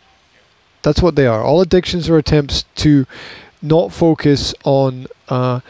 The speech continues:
who you are because you, you waste time on, uh, either repeating an activity or, or doing,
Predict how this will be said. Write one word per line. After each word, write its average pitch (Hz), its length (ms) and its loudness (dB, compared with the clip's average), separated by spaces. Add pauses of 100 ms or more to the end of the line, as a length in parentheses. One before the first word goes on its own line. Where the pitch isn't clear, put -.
(240)
who 160 260 2
you 165 340 4
are 127 340 2
because 127 500 -2
you, 131 500 -2 (380)
you 143 220 -2
waste 156 500 0
time 147 340 0
on, 135 560 -2 (640)
uh, 131 280 2 (360)
either 151 280 2
repeating 151 680 0
an 151 160 -4
activity 131 800 0
or, 127 200 -2
or 147 160 -4
doing, 139 280 -6